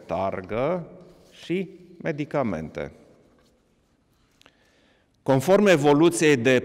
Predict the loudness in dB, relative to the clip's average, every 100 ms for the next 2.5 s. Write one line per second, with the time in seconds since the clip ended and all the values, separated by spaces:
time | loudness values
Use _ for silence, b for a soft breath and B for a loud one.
0 | 0 2 2 4 2 0 -4 -2 -2 -4
1 | -2 -2 0 2 0 0 -6 -6 -6 -6
2 | -6 -6 -6 -4 -6